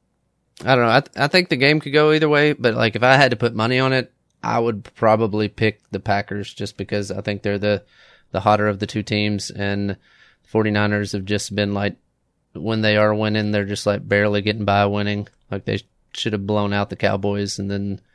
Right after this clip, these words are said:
they let 'em get back at the end of the game and almost come back or whatever. So I would probably say the Packers, like, if I had to put money on it,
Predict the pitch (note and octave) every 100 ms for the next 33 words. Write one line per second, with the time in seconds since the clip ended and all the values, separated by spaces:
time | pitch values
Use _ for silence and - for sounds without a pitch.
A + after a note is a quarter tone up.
0 | _ _ _ _ - F#2+ G2 G2 G2 G2+
1 | G#2 G2+ G2+ G2 G2 G2+ G#2 G2+ G2+ G#2
2 | G2+ G2+ G2 G2 F#2+ C#3 _ _ _ _
3 | _ - G2+ G2+ - G#2 G2 G2+ F#2+ G2
4 | G2 G2 G2 - G2+ F#2+ _ _ _ _
5 | _ _ - D#3+ E3 F3 E3+ - D#3+ D3
6 | A2+ C3 C3+ C3+ A#2+ A2 G#2+ G#2+ G#2+ G#2
7 | A2+ A2 A#2 B2 B2 A#2+